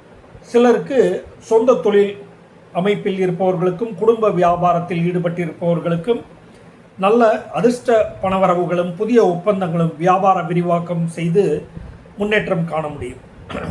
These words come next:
உயர்கல்வி, குழந்தைகளின் வேலைவாய்ப்பு, சுப நிகழ்ச்சிகள், திருமணம், நிச்சயதார்த்தம், குழந்தை பேறு, வாரிசு கிட்டுதல், திருமணத்திற்கான முயற்சியில் ஈடுபடுதல், திருமண நிச்சயதார்த்தம், திருமணம், முகூர்த்தம்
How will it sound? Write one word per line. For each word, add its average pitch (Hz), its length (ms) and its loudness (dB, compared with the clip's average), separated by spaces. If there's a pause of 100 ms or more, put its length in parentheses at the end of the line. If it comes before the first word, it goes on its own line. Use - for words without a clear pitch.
(140)
உயர்கல்வி, 180 680 0 (520)
குழந்தைகளின் 185 580 0
வேலைவாய்ப்பு, 175 680 2 (1400)
சுப 247 380 2
நிகழ்ச்சிகள், 170 760 0 (100)
திருமணம், 180 440 -2
நிச்சயதார்த்தம், 165 800 0
குழந்தை 170 340 0
பேறு, 165 340 -2
வாரிசு 165 460 0
கிட்டுதல், 160 540 -4 (920)
திருமணத்திற்கான 180 800 0
முயற்சியில் 170 540 0
ஈடுபடுதல், 165 600 -2
திருமண 190 380 -4
நிச்சயதார்த்தம், 160 800 -2
திருமணம், 170 440 -2 (220)
முகூர்த்தம் 156 560 -4